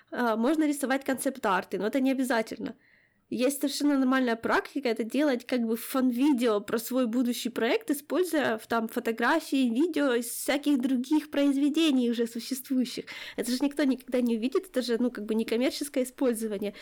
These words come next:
Это просто как воркшоп. Поэтому, скорее всего, этот слух пошёл от того, что кто-то увидел, ну, то есть они, like, взяли фотографию Риза Ахмеда, когда ему было, например, восемнадцать лет, когда он только начинал сниматься, ну, я, я с потолка беру, ну, допустим.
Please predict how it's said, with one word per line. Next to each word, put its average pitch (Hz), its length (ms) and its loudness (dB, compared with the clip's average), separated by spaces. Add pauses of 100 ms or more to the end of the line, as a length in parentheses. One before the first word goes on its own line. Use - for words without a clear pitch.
(180)
Это - 100 -6
просто - 240 -4
как - 180 -2
воркшоп. 262 500 -2 (320)
Поэтому, 277 300 4
скорее 294 280 2
всего, 294 240 0
этот 285 280 0
слух 320 200 -2
пошёл 269 280 0
от 254 120 -4
того, 247 220 2
что - 120 -8
кто-то 262 280 -2
увидел, 262 400 0
ну, 254 80 -4
то 240 100 -2
есть 247 140 -2
они, 254 220 2
like, 240 340 -2
взяли 233 340 0
фотографию 233 840 0
Риза 233 280 0
Ахмеда, 202 400 0
когда 202 240 -4
ему 208 120 -2
было, 196 260 0
например, 214 280 -2
восемнадцать 220 560 -2
лет, 254 160 0
когда 240 160 -2
он 226 80 0
только 214 200 -4
начинал 214 340 -4
сниматься, 220 440 -4
ну, 226 80 -2
я, 202 240 0
я 208 80 -2
с 208 60 -14
потолка 220 380 -4
беру, 208 180 -2
ну, 269 120 2
допустим. - 520 -8